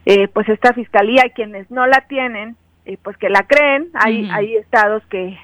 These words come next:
Speaker 1: operan de manera diferente, como Jalisco, que tiene tres centros de atención en diferentes puntos, y pues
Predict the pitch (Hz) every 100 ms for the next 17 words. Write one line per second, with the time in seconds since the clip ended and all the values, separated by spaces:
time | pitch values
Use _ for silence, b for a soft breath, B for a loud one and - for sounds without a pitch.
0 | b _ - 214 240 220 233 220 202 208
1 | 208 214 220 262 311 - 220 214 190 254
2 | - 262 214 214 208 196 - 214 - B
3 | B B B - 233 233 233 233 220 208
4 | 208 220 214 214 214 202 202 202 190 208
5 | 214 - 240 233 208 240 185 190